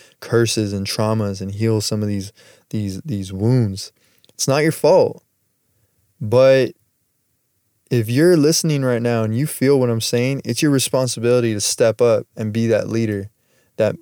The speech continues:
that, that you need to be in your life and for your family, for your people. It may not be your fault, but it's your responsibility. All right? You're listening to this fifteen minutes in for a reason, 'cause you feel what I'm saying. All right?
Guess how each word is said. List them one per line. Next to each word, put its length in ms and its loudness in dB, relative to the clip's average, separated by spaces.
that, 220 0
that 140 0
you 140 0
need 140 0
to 60 -2
be 180 -2
in 100 -2
your 160 0
life 320 -2
and 100 -8
for 100 -6
your 200 0
family, 400 -4
for 120 -8
your 200 -2
people. 480 -12
It 100 -2
may 160 2
not 180 2
be 60 2
your 140 4
fault, 300 4
but 100 0
it's 160 -2
your 80 2
responsibility. 880 -2
All 80 -6
right? 320 0
You're 200 4
listening 600 0
to 160 -4
this 380 0
fifteen 360 2
minutes 280 -2
in 180 0
for 200 0
a 60 0
reason, 460 -6
'cause 140 -2
you 80 -4
feel 280 0
what 100 2
I'm 100 -4
saying. 340 -6
All 80 -10
right? 280 0